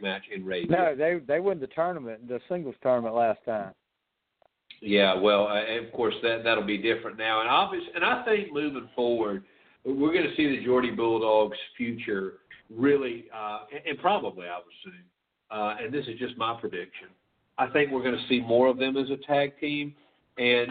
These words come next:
Speaker 1: you know, despite
Speaker 2: Mm.
Speaker 1: that, you know, they've got some, they don't mince any words when talking about the current tag team champions. Uh, I really do believe that, uh, they have a very good chance of becoming tag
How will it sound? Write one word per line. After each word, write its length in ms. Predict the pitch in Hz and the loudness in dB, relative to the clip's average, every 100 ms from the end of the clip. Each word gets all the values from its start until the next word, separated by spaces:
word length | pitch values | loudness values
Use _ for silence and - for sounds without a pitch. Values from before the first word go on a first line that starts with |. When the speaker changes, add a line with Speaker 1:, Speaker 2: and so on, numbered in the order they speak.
| 131 | -2
Speaker 1:
you 100 | 165 | 2
know, 220 | 143 127 123 | 4 6 4
despite 420 | 120 117 151 151 147 | -2 -2 0 0 2
Speaker 2:
Mm. 280 | 156 147 - _ 113 | 2 2 0 _ -4
Speaker 1:
that, 320 | 110 104 - - - - - - _ _ _ _ | -2 -2 -8 -16 -18 -18 -20 -20 _ _ _ _
you 100 | 127 113 | -12 -6
know, 160 | 104 | -2
they've 220 | 104 113 | 0 0
got 240 | 117 117 - | 0 -2 -4
some, 220 | 104 104 | -12 -2
they 80 | 127 | 0
don't 180 | 123 117 | 0 -2
mince 200 | 117 120 | -4 -2
any 200 | 135 135 | -2 0
words 420 | 127 123 120 101 | 2 4 4 0
when 160 | 107 104 | -6 -4
talking 320 | 123 110 110 | 2 2 0
about 220 | 104 110 | -4 -4
the 60 | 104 | -6
current 360 | - 117 117 - | -4 -2 -2 -2
tag 300 | 104 101 - | -2 -2 -4
team 240 | 98 98 | -8 -8
champions. 520 | 101 95 92 95 90 - _ _ _ _ _ _ - | -6 -6 -6 -12 -14 -18 _ _ _ _ _ _ 0
Uh, 460 | 110 104 98 98 - _ - | 4 4 4 -2 -8 _ 0
I 80 | 131 | 0
really 360 | 135 160 147 | 2 4 2
do 220 | 127 123 120 | 4 2 2
believe 640 | 107 110 117 110 101 92 _ _ 95 | 0 0 -2 -2 -4 -6 _ _ -4
that, 380 | 101 95 92 - _ _ _ _ - | -2 -2 -4 -8 _ _ _ _ -12
uh, 380 | 104 104 101 104 - | -8 -6 -6 -10 -14
they 280 | 107 110 123 | -2 0 2
have 200 | 127 117 | 2 2
a 100 | 104 | 0
very 560 | 104 117 113 107 101 - | 0 2 2 0 -4 -6
good 180 | 104 104 - | -6 -4 -4
chance 340 | 110 104 98 98 | -4 -2 -6 -8
of 160 | 95 | -10
becoming 500 | 90 - 104 98 92 | -8 -8 -8 -6 -8
tag 300 | 85 101 95 | 0 2 2